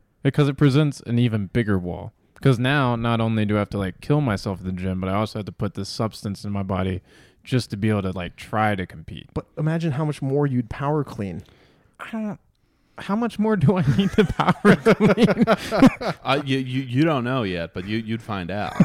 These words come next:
Speaker 1: <laughs> Yeah, I, uh, I don't wanna have to do that, and I don't want, like, people coming up in the sport to feel like they have to do that.
Speaker 2: That's a good point. That's a good point.
Speaker 1: You have to think about the, the use.
Speaker 2: That's a, that's, see, like, the, the part of me that's, that's way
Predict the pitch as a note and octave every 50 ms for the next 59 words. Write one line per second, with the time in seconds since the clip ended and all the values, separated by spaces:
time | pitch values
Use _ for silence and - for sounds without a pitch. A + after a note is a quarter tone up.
0 | - - B3 - D4 - - - C#4+ - - - C4+ - - - - _ _ -
1 | - - - - - - - D3 G3+ F#3+ - - D3 C#3+ C#3+ C#3 C3+ B2+ B2+ A#2
2 | - A#2+ D#3+ F#3 F#3 F#3 F#3 F#3 F3+ F3 - D#3+ D3 E3+ F3+ E3+ D#3+ A#2+ G2 -
3 | - A2+ C3+ D3 D3+ D3+ D3 D3+ D3+ C#3 - _ - _ _ _ _ _ _ _
4 | _ _ - C#3+ B2+ C#3 C3+ B2+ B2 - - - D3 - C#3 - D3+ C#3+ C3+ B2+
5 | C3+ C3+ - C3 A2+ G2+ - - - A#2 A2 - _ - B2+ - _ - C3+ C3+
6 | B2 A#2 A#2 - - A2 G#2 A2 G#2 G2+ - - A2 F2 G2+ G2 F#2 - F#2+ F2+
7 | F2 D#3 - - C3+ B2 A2+ - - - G#2 G#2 G2+ - - - B2+ B2+ A#2+ -
8 | A2+ G#2 G2 F2+ - G2 F#2 F#2 B2 C#3 E3 - - - D#3+ D3+ C3+ C#3+ D3 C3+
9 | - - A2+ G#2+ G2+ F2 B1+ C2+ F2 G2+ A#2 A2+ A#2 C#3+ D3+ A#2 - - - -
10 | - - - - F#3+ F#3 A#3 B3 G3+ - - E3+ F3 - - - - D#3 - -
11 | - G3+ G3 F3 D#3 B2+ - D3+ D3+ - - - D#3 - - - E3+ G#3 G3 F3
12 | D#3+ D#3+ D#3 D3 C3 B2 A2+ G2 - - - - - _ _ - - G#2+ - -
13 | A2 A2 A#2+ B2 A#2+ A#2 A#2+